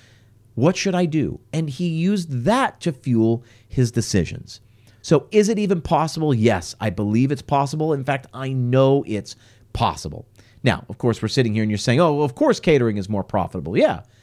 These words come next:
but you gotta make that decision. You make the decision to say, "Hey, what could I do that could give me these kind of returns?" As an industry, I, I believe it's the only way forward 'cause we just can't get,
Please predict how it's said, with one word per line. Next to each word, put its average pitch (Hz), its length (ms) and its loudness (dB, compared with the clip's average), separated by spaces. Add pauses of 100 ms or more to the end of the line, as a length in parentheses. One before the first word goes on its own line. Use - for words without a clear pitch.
(680)
but 190 100 2
you - 40 4
gotta 185 100 4
make 156 160 -2
that 98 140 -8
decision. 156 500 -2 (480)
You 135 80 4
make 156 180 4
the 151 60 0
decision 135 540 0
to 107 80 -4
say, 101 640 2 (360)
"Hey, 175 140 2
what 135 380 2
could 151 260 0
I 139 220 2
do 107 540 2
that 107 180 -4
could 107 160 -6
give 104 180 -2
me 104 120 -2
these 90 200 -2
kind 90 240 -4
of 85 60 -6
returns?" 90 540 -6 (500)
As 202 120 4
an 190 120 2
industry, 160 920 -2 (340)
I, 135 300 -4
I 147 60 2
believe 160 260 2
it's 131 100 -4
the 151 100 4
only 131 220 4
way 113 120 4
forward 101 380 0
'cause 110 100 -4
we 117 100 -2
just 131 180 -2
can't 131 220 -2
get, 85 180 -2